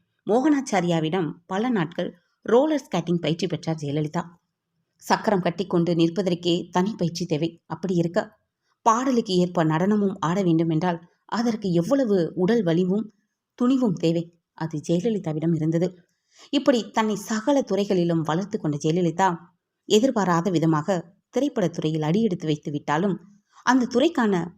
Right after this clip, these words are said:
போலி பந்தாக்களை அண்டவிடவே இல்லை. நடித்து கொண்டிருந்த காலத்தில் மற்றெந்த நடிகையரையும் விட அதிகமான சம்பளம் பெற்று முன்னணி நடிகையாக ஜெயலலிதா இருந்த போதிலும்,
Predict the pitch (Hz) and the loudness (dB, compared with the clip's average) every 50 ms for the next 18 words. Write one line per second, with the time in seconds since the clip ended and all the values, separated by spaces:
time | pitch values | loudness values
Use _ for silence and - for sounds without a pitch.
0 | _ _ _ _ _ _ _ _ _ 247 262 294 330 339 233 170 - 180 185 185 | _ _ _ _ _ _ _ _ _ 0 0 2 2 0 -2 0 0 0 0 0
1 | 196 208 202 - 175 160 151 - - _ - 165 170 185 196 175 156 151 139 156 | 0 -4 -2 -2 -2 -2 -2 -6 -10 _ -4 -2 -2 -2 -2 -2 -2 -2 -2 -2
2 | 165 165 139 135 170 - 175 175 - _ _ _ _ _ _ _ _ _ _ _ | -4 -4 -2 -2 -4 -4 -4 -8 -18 _ _ _ _ _ _ _ _ _ _ _
3 | _ _ _ _ _ - 196 185 180 185 190 - 175 180 175 175 180 170 180 170 | _ _ _ _ _ 0 0 2 2 0 -2 -2 0 2 2 2 4 2 2 2
4 | 170 165 - 165 175 190 180 - 190 - - - _ _ _ _ _ _ _ _ | 2 2 0 0 0 0 -2 -4 -4 -4 -6 -14 _ _ _ _ _ _ _ _
5 | - 196 202 202 208 - 277 262 277 254 208 175 180 196 214 208 185 175 170 175 | 0 2 2 2 4 2 2 2 2 2 2 2 2 2 0 0 2 2 0 2
6 | 175 165 165 160 165 180 190 - - - _ _ _ _ _ _ - 262 285 320 | 0 0 0 0 0 0 0 -2 -6 -18 _ _ _ _ _ _ -2 2 2 4
7 | 311 294 262 254 254 240 - 202 180 185 202 196 185 175 - - 185 190 - - | 4 4 4 2 0 0 0 0 0 2 0 0 -2 -4 -4 -6 -8 -8 -8 -10
8 | _ 180 180 202 233 262 262 254 220 185 165 156 165 170 170 160 156 165 - 196 | _ -2 2 2 2 2 2 2 2 2 2 0 0 0 0 0 0 -2 -2 -4
9 | 170 165 - - - 156 - 170 185 214 226 202 - 175 160 156 151 156 214 226 | -6 -6 -6 -10 -4 0 2 2 2 2 0 0 0 0 0 0 2 2 2 0
10 | 214 165 160 156 170 185 214 196 180 - | 2 0 0 0 0 0 0 -2 -2 -6